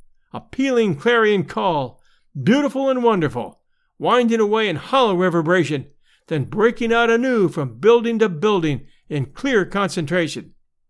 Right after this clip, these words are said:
A sea of faces whirled in the direction of that long, unheard yell. Bert had stopped statue-like as if stricken in his tracks. Then he came running, darting among the spectators who had leaped the fence.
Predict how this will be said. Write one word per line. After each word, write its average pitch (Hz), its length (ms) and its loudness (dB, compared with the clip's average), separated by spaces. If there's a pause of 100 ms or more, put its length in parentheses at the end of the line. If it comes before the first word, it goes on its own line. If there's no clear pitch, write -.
(880)
A 135 100 -6
sea 311 240 0
of 202 120 4
faces 175 440 -2
whirled 208 440 2
in 175 80 0
the 165 60 -4
direction 196 380 -2
of 165 80 -2
that 139 160 -4
long, 220 560 0
unheard 208 560 0
yell. 156 460 -2 (800)
Bert 247 220 6
had 165 120 -4
stopped 208 320 -2
statue-like 156 720 0
as 156 140 -4
if 165 100 -2
stricken 262 420 -4
in 170 120 0
his 143 140 -4
tracks. 233 440 -2 (720)
Then 175 140 0
he 220 140 4
came 233 320 0
running, 185 400 2 (340)
darting 220 320 2
among 226 220 0
the 220 60 0
spectators 170 640 -2
who 151 100 -2
had 143 140 -2
leaped 160 300 0
the 180 100 0
fence. 147 440 -2